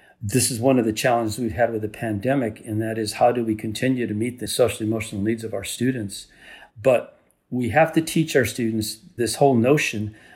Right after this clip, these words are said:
uh, which is, which is all about mindset, and it's about how you perceive the problem. And as educators, we have to learn from the pandemic.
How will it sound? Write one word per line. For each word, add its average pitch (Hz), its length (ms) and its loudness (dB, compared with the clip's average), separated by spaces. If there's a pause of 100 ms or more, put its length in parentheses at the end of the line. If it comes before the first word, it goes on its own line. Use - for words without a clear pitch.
(100)
uh, 110 220 2
which 113 240 -2
is, 104 180 -4
which 110 200 -6
is 110 80 -12
all 135 200 6
about 123 240 0
mindset, 110 680 0 (480)
and 117 100 2
it's 113 160 -2
about 117 280 4
how 135 160 4
you 135 200 0
perceive 135 800 0
the 107 80 -4
problem. 123 580 0 (480)
And 120 160 4
as 117 140 4
educators, 127 680 0
we 131 140 2
have 151 220 4
to 160 80 2
learn 139 640 4
from 107 520 -2
the 110 80 -6
pandemic. 107 640 -6